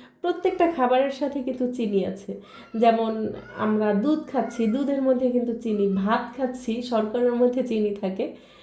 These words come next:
তো চিনি বলতে যে, উম, মিষ্টির জিনিস বলতে যে চিনি, এমনটা না। তো চিনি থেকে বাচ্চাদের দূরে রাখবে। আমার Facebook পেজে একটা মারিয়ামের ভিডিও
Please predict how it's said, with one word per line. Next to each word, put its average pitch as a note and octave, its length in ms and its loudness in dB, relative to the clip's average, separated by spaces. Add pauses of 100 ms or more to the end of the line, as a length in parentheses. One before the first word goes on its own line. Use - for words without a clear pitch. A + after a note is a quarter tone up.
(160)
তো B3 100 4
চিনি C4 300 0
বলতে C4 340 2
যে, C4 500 2 (140)
উম, G#1 280 -12 (300)
মিষ্টির B3+ 460 0
জিনিস C4+ 340 -2
বলতে C4 300 2
যে C4 160 0 (100)
চিনি, B3+ 500 0
এমনটা A3 400 0
না। C4 220 0 (480)
তো A#3+ 100 2
চিনি C4 360 -2
থেকে C4+ 280 0
বাচ্চাদের A3+ 500 2
দূরে A3+ 260 4
রাখবে। G3 380 0 (800)
আমার C#4 360 2
Facebook C#4 420 0 (100)
পেজে D4+ 300 0
একটা B3+ 480 0
মারিয়ামের A#3+ 500 4
ভিডিও A3+ 400 2